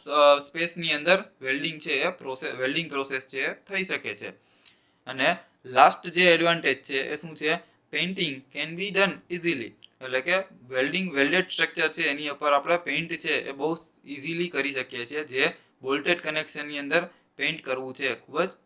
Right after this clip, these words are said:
difficult થશે. તો આ પ-, હતા એના થોડા advantage. હવે આપણે વાત કરીએ એના disadvantage વિશે વાત કરીએ તો welding is a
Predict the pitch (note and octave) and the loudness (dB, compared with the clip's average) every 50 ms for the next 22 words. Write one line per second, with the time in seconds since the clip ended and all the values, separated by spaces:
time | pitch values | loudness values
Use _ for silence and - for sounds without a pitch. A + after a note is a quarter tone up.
0 | _ _ A#2+ B2+ E3 F#3 E3+ - - B2+ A#2 G#2 - A#2 G#2 G2+ - G#2+ F#2+ - | _ _ -12 -12 -6 -6 -6 -2 -2 -4 -4 -4 -6 -6 -6 -6 -6 -12 -12 -12
1 | _ _ _ _ _ _ _ _ - C3 A#2+ C3+ C#3+ D3 D3 C#3+ C#3 C#3+ C3+ C#3 | _ _ _ _ _ _ _ _ 2 6 8 10 10 10 10 8 6 2 0 2
2 | B2+ B2+ C3 - D#3 C#3+ C#3 C#3 D3+ F3+ G#3 G3+ - - C#3 C3+ D3+ F3 A3+ C4+ | 2 0 4 6 8 8 8 8 4 2 2 0 -8 -10 2 2 4 4 4 -2
3 | - - C3 C#3 D#3 E3 D#3+ C#3+ C3 B2 A#2 A2+ A#2 _ _ _ _ _ C3 B2+ | -8 -6 -4 -2 2 2 2 0 0 -4 -6 -6 -6 _ _ _ _ _ -8 -2
4 | C3+ D#3 E3 E3 E3 E3+ E3 D#3+ D#3 D#3 D#3 - E3+ E3+ D#3+ D#3+ C#3+ B2 B2 B2 | 4 6 6 6 6 0 2 4 4 4 4 4 0 0 0 2 -2 -2 -4 -4
5 | _ _ _ _ B2 C#3 D3+ D3+ C#3 C3+ C#3+ D#3+ - E3 D3+ A#2+ D3 D#3 D3+ D3 | _ _ _ _ -10 -4 -4 -4 -4 -4 -8 -6 -4 -4 -4 -2 -2 -4 -4 -2
6 | D3+ D3 B2+ C3 B2+ B2 - B2+ B2+ - C3 B2+ A#2 A#2 A#2 A#2 - - A#2 A2+ | -4 -6 -6 -6 -14 -16 -14 -14 -10 -4 -4 0 2 2 0 0 -2 -8 -6 -2
7 | B2+ D#3 F#3 F#3+ - _ _ _ _ _ _ _ _ _ - D3 D#3+ F#3+ F#3+ - | 0 -2 -2 -2 -6 _ _ _ _ _ _ _ _ _ 0 4 4 4 4 0
8 | - _ _ _ _ _ C3 B2+ C3 C3 C#3+ E3+ F#3 A3+ G#3+ - - D3+ D3 C3+ | -12 _ _ _ _ _ -8 0 2 4 4 6 4 2 0 -2 -6 -6 0 4
9 | C#3 C#3+ D#3+ | 6 6 6